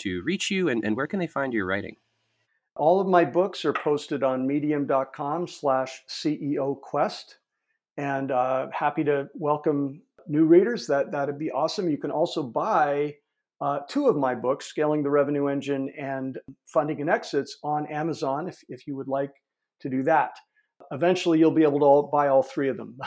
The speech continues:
Speaker 2: <laughs> As to how you can reach me, uh, you can email me at T M O H R at C E O Quest, if, uh, at C E O quest dot com. If anybody would like to connect, uh, you can do it that way.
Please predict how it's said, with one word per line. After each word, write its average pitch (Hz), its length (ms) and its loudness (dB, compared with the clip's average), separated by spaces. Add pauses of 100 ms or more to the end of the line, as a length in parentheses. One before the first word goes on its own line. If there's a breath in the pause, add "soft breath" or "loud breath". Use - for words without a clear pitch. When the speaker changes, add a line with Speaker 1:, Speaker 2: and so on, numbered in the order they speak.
(140)
Speaker 2:
<laughs> - 260 -12
As 196 180 4
to 220 120 2
how 233 120 0
you 233 160 2
can 208 160 0
reach 240 320 0
me, 202 400 2
uh, 156 240 6 (100)
you 170 200 0
can 170 480 0 (120)
email 208 400 0
me 123 440 -2
at 139 340 -2 (360)
T 196 400 -4
M 165 360 0
O 156 240 2
H 156 340 0
R 160 400 2
at 151 160 -4
C 156 220 -2
E 160 40 4
O 170 100 6
Quest, - 480 -2
if, 139 300 -8
uh, 135 160 0 (160)
at 113 120 -10
C 151 140 -2
E 147 40 2
O 143 40 -2
quest 147 260 -6
dot 160 180 0
com. 180 260 -8
If - 120 -14
anybody 147 360 -2
would 143 140 -2
like 147 260 0
to 151 200 -4
connect, 160 480 -6
uh, 131 140 -6
you 127 140 -6
can 131 280 -12
do 143 100 -6
it 147 100 -4
that 147 140 -2
way. 123 120 -4